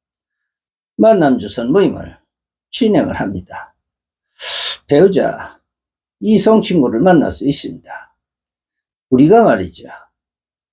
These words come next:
어떤 이성적인 만남을 갖다 보면 내 자신을 빌려가지고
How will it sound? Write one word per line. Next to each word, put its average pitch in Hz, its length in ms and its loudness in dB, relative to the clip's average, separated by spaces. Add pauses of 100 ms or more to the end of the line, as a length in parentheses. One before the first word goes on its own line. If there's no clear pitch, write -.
(300)
어떤 - 340 -2
이성적인 165 720 4
만남을 131 540 0
갖다 214 320 -2
보면 - 320 -16 (1300)
내 123 140 2
자신을 190 460 2
빌려가지고 147 680 0